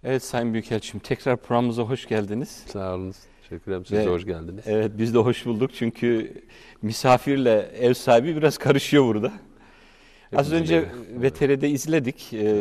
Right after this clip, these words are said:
Speaker 1: yeni binamızla alakalı, yeni elçilik binasıyla ilgili ayrıntıları sizden de az önce girişte dinledik.
Speaker 2: Evet.
Speaker 1: Ancak buranın, arsanın da kendine has bir hikayesi var.
Speaker 2: Evet.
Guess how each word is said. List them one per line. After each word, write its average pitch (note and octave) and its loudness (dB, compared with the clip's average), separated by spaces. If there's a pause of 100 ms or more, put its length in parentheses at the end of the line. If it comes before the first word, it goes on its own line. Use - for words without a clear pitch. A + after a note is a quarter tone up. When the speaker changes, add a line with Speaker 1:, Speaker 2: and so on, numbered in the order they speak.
(220)
Speaker 1:
yeni A#2 0
binamızla A2+ 0
alakalı, G#2+ 0
yeni G#2+ 0
elçilik G#2 -6
binasıyla G#2 -4
ilgili G2+ -4 (400)
ayrıntıları G#2+ 0
sizden G#2+ 0
de A2 2
az G#2 -2
önce G2+ -4
girişte G2 -6
dinledik. G2+ -6 (180)
Speaker 2:
Evet. C#2+ -12 (140)
Speaker 1:
Ancak D3 -4
buranın, D#3+ 0
arsanın D#3+ 0
da B2 2
kendine B2+ -4
has C3+ -6
bir C#3 -6
hikayesi D3+ -4
var. F2+ -2
Speaker 2:
Evet. F2+ -12